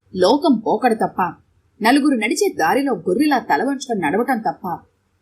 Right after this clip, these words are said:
కాస్త ఆగి నిదానంగా కొత్త కోణంలో ఆలోచించడానికి ఎవరూ ప్రయత్నించరు.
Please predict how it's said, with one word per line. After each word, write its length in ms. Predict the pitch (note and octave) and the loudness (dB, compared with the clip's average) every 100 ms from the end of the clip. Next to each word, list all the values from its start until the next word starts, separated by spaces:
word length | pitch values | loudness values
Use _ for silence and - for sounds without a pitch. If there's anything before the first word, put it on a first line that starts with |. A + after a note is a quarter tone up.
| - | -10
కాస్త 300 | C4 B3 G#3+ | -6 -2 0
ఆగి 720 | - - G3 A3+ G#3+ D3+ - _ _ _ | -2 0 0 2 0 0 -6 _ _ _
నిదానంగా 520 | G3 A3 F4 G4 E4+ C4 | -4 0 0 0 0 -2
కొత్త 340 | - F3 D#4+ | -4 -6 -4
కోణంలో 360 | D#4+ D4+ B3 A3 | -2 0 0 -2
ఆలోచించడానికి 1000 | C#3+ G3 C4 A#3 - B3+ B3 A#3 B3 A3 | -2 -2 -2 -4 -4 -4 -4 -6 -6 -4
ఎవరూ 260 | B3+ E4 | -2 -2
ప్రయత్నించరు. 880 | C#4+ F3+ A3+ C4+ G#3+ G3+ D#3 - _ | -2 -2 -2 -2 -4 -2 -4 -6 _